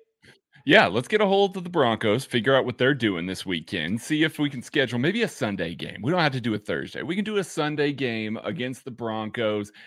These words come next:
and then, you know, do the bye week at the beginning of December. Let's just go ahead and extend this division lead out and this defensive performance, this dominance in November out yet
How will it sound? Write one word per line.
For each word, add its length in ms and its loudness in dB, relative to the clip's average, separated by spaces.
and 160 0
then, 160 0
you 100 -2
know, 120 -4
do 180 -6
the 100 -4
bye 260 -2
week 240 -4
at 80 -10
the 40 -14
beginning 440 -2
of 80 -4
December. 500 -4
Let's 200 -2
just 180 -6
go 140 4
ahead 200 4
and 80 -4
extend 720 -2
this 160 -6
division 480 -2
lead 340 -4
out 400 0
and 160 2
this 200 -2
defensive 600 -2
performance, 880 2
this 200 -2
dominance 1040 0
in 220 -2
November 840 -2
out 380 -4
yet 280 -6